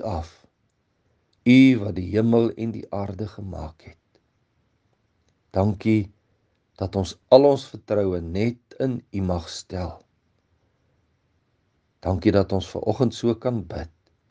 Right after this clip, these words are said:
Hoor ons uit genade en uit liefde, terwyl U Seun vir ons by U intree. Amen.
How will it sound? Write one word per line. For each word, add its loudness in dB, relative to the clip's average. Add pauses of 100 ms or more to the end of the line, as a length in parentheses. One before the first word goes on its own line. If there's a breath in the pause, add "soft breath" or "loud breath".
(920)
Hoor 4
ons 2
uit -4
genade -2 (1080)
en 4
uit 2
liefde, -4 (880)
terwyl -2
U 0
Seun 2
vir -8
ons -6
by -8
U -12 (120)
intree. -10 (1600)
Amen. -6